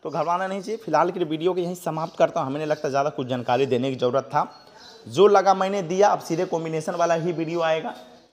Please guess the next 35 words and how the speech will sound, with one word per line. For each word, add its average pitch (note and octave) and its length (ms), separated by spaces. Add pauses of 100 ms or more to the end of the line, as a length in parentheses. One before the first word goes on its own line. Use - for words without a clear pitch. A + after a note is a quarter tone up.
(340)
वो D#3 460
स्टेट्स D#3 320
वगैरह D3 380
इतने C#3+ 360
मैच C#3 220
में C#3 80
इनका B2 240
रिकॉर्ड B2 300
ही C3+ 60
है, - 80
अब F3 340
वो D3+ 140
नहीं C3+ 200
चलेगा। G2 320
अब B2+ 100
हम D3 140
लोग D3 120
वर्ल्ड C#3 200
कप D3+ 120
बहुत D3 240
सारे C3+ 220
मुकाबले B2+ 360
देख B2 220
लिए B2+ 160
हैं, F3 240 (400)
तो G#3 60
वो A3 100
आंखों F#3+ 280
देखा F#3 220
हाल D#3 320
पे E3 80
ही F3+ 160
प्रेडिक्शन C#3+ 500
किया A#2 220
जाएगा। C#2+ 320